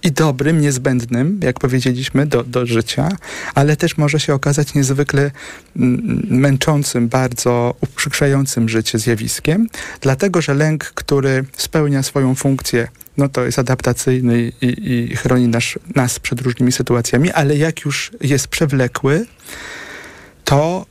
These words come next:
y, wywołuje nieprawdopodobne konsekwencje dla naszego zdrowia psychicznego. I teraz, ponieważ lęku nie można nie doświadczać, bo to jest, tak jak powiedzieliśmy, część życia,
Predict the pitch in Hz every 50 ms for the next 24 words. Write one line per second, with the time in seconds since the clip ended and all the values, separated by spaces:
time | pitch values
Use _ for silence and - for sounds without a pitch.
0 | _ _ _ - 139 139 143 143 143 143 139 131 - 139 143 170 143 147 143 151
1 | 165 165 156 160 170 165 - 156 151 139 - 151 - 139 131 135 127 143 139 135
2 | - 131 127 - 123 - - 143 139 - 131 127 123 123 123 120 - 143 123 131
3 | 127 127 120 120 127 117 - - 113 113 117 - - - 110 - - - - -
4 | - 143 160 170 143 - - _ _ - - - - 151 170 214 202 190 165 139
5 | 139 143 156 175 180 170 156 - - - 135 135 143 170 220 240 202 170 151 127
6 | 120 - _ - 143 139 131 117 110 - - - - - - - - 120 120 117
7 | 117 117 - 120 123 - - 131 127 123 117 - 123 120 127 123 - - 120 -
8 | - - 147 139 123 - - 135 120 127 165 147 - - - - - - 220